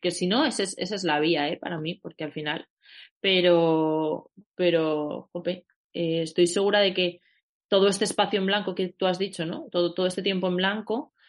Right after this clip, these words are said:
eh, puede servir para, mm, o sea, quizá alguien ha echado de menos algo, ¿no? Y ha dicho, "Ay", y ahora cuando decimos que volvemos, hay mucha gente que nos ha dicho, "¡Qué bien!",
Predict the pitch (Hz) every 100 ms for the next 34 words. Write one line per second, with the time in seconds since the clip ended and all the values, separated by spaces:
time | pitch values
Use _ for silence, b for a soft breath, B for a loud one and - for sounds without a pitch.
0 | b b b _ _ - 185 175 180 185
1 | 202 196 214 254 269 190 185 233 294 -
2 | _ _ _ 202 202 190 180 170 170 180
3 | 175 170 202 190 226 254 180 - 190 185
4 | 196 185 175 160 156 151 156 151 180 285
5 | - 160 156 156 165 202 196 _ _ 196
6 | 180 196 208 202 190 190 190 180 185 262
7 | - 185 175 185 185 190 220 190 180 180
8 | 175 254 277 269 302 294 180 165